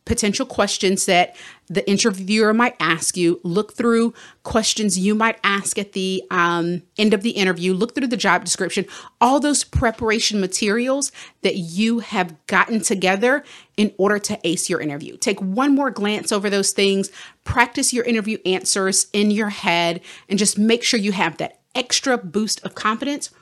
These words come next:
right before walking in the door. Let's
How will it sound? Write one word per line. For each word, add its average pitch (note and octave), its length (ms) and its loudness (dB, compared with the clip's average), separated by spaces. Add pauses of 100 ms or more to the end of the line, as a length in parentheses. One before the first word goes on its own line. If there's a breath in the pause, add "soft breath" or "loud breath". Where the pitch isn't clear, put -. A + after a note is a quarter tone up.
(120 soft breath)
right F#3+ 340 2
before F#3+ 300 0
walking D#3+ 400 2
in D3+ 100 0
the D3+ 80 -2
door. - 260 -8 (760)
Let's C#4 480 0